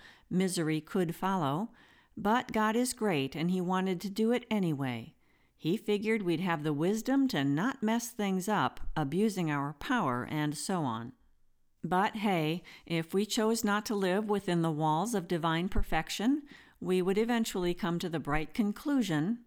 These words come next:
after having gone through the valley of death,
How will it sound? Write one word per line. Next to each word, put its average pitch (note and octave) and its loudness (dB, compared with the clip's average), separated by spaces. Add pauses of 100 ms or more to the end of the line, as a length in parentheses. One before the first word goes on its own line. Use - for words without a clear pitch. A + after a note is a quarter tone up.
after E3 -2
having D#3+ 0
gone G3 0
through G3 -4
the E3 0
valley F#3 0
of C3+ -4
death, F3 0